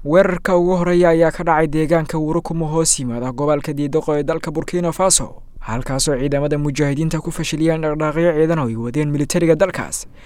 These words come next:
Inta la xaqiijiyey, waxaa howlgalkaas afka ciidda loogu daray lix iyo toban askari,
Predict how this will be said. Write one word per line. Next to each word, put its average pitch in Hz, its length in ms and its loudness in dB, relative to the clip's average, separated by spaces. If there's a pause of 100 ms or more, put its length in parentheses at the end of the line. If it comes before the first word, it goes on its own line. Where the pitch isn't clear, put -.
(240)
Inta 139 280 -2
la 143 60 -2
xaqiijiyey, 143 480 -2
waxaa 143 300 0
howlgalkaas 151 500 0
afka 156 300 -4
ciidda 151 220 0
loogu 156 240 2
daray 127 200 0
lix 127 200 -4
iyo 151 80 -2
toban 190 240 0
askari, - 440 -6